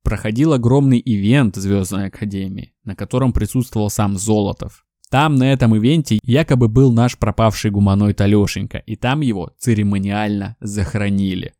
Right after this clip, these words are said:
Направившись в Крым, челики выслушивают много разных версий о том, как проходил ритуал прощания с Алёшей.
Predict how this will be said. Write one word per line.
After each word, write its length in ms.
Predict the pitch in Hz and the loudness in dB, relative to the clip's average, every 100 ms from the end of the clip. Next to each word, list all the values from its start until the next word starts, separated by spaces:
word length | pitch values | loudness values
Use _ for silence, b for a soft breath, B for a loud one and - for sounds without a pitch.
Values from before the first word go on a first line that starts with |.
| _ | _
Направившись 680 | 113 113 185 196 175 - 131 | -8 -4 -4 -2 -4 -4 -8
в 80 | - | -4
Крым, 300 | 139 202 208 | 0 2 0
челики 580 | - 160 175 147 131 120 | 0 0 0 0 0 2
выслушивают 800 | 127 151 165 151 - 127 117 | 2 0 -2 -2 -2 -2 0
много 440 | 123 117 143 139 127 | 0 2 2 2 2
разных 380 | 123 117 110 104 | 2 0 -2 -2
версий 340 | 117 127 120 | -4 -4 -6
о 40 | |
том, 240 | 117 123 117 | -4 -4 -4
как 200 | 117 - | -6 -6
проходил 380 | 113 110 110 110 | -6 -6 -4 -4
ритуал 380 | 110 117 110 107 | -4 0 0 0
прощания 520 | 107 - 113 107 104 | -4 -2 0 0 0
с 100 | - | -2
Алёшей. 540 | 104 98 98 - - | -2 -2 -6 -10 -18